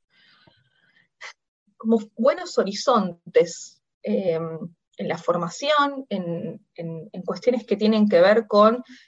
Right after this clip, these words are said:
eh, en reflexiones acerca de la educación. Reflexionar sobre la educación parece como algo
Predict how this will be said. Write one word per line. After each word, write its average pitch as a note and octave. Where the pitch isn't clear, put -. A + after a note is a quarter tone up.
eh, E3
en F#3
reflexiones G#3
acerca G#3
de F3
la E3+
educación. A#3
Reflexionar C#4
sobre G4+
la C4
educación A#3
parece B3+
como G3
algo F#3